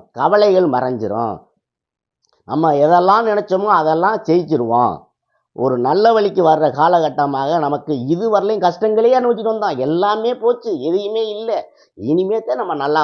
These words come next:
வரப்போறோம் அப்படிங்கிற இடத்துக்கு நம்ம ராசியே குரு பகவான் பார்க்குறாரு. நம்ம ராசிக்கு ஐந்தாம் இடத்துக்கு குரு பகவான் வந்திருக்கிறாரு. அப்படி இருக்கிறனால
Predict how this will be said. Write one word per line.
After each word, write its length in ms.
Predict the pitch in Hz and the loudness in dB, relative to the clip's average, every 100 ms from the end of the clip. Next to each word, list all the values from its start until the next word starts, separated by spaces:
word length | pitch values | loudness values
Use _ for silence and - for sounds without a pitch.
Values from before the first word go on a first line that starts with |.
| 139 | 0
வரப்போறோம் 440 | 131 123 120 113 - | -2 -4 -8 -8 -12
அப்படிங்கிற 360 | 127 139 135 139 | -8 -8 -4 -4
இடத்துக்கு 360 | 151 165 160 113 180 - _ _ _ _ - - 101 | -4 -4 -2 -2 -4 -10 _ _ _ _ -20 -18 -8
நம்ம 180 | 120 101 | -4 -2
ராசியே 420 | 131 170 160 170 196 170 | 0 0 0 0 0 0
குரு 140 | 170 156 | 0 0
பகவான் 340 | 135 127 139 117 | -2 -4 -6 -6
பார்க்குறாரு. 440 | 110 110 90 107 269 _ _ - | -6 -8 -8 -10 -14 _ _ -10
நம்ம 140 | 107 107 110 | -4 -2 -2
ராசிக்கு 440 | 170 180 196 226 196 | -4 -4 -6 -4 -2
ஐந்தாம் 320 | 156 165 175 165 | -2 -2 -2 -2
இடத்துக்கு 280 | - 143 139 | -4 -8 -4
குரு 140 | 131 | -2
பகவான் 240 | 123 113 104 | -2 -2 -4
வந்திருக்கிறாரு. 560 | 120 107 104 87 85 92 _ _ _ _ - | -4 -4 -6 -8 -10 -16 _ _ _ _ -6
அப்படி 220 | 104 131 131 | -2 2 2
இருக்கிறனால 460 | 139 175 156 165 | 4 2 4 2